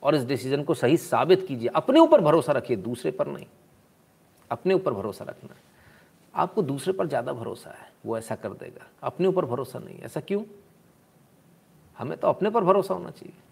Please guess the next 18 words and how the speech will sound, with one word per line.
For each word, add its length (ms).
दूसरे 260
पर 100
थोड़ी 200
होना 200
चाहिए, 280
है 60
ना? 140
ठीक 100
है 60
ना? 100
तो 60
थोड़ा 220
सा 80
इस 120
पर 120
भी 80
विचार 280
कीजिएगा। 420